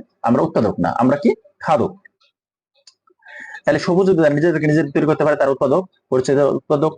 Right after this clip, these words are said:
দ্বারা সূর্যের আলোর উপস্থিতিতে সালোকসংশ্লেষের প্রক্রিয়ায় ক্ষারকীয় জাতীয় খাদ্য তৈরি করে।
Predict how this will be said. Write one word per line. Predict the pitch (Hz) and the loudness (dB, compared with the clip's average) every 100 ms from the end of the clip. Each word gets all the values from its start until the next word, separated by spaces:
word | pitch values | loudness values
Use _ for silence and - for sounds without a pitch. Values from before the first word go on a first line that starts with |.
| 135 | 0
দ্বারা | 131 131 | 0 2
সূর্যের | 143 143 147 | 2 2 4
আলোর | 135 | 2
উপস্থিতিতে | 139 139 139 135 | 0 -2 -2 -2
সালোকসংশ্লেষের | 143 131 139 131 131 | -2 -2 0 0 0
প্রক্রিয়ায় | 131 135 160 | 0 0 -2
ক্ষারকীয় | 147 131 135 | -2 -2 2
জাতীয় | 131 127 | 2 2
খাদ্য | 131 123 | 2 2
তৈরি | 123 | 2
করে। | 123 135 | 2 0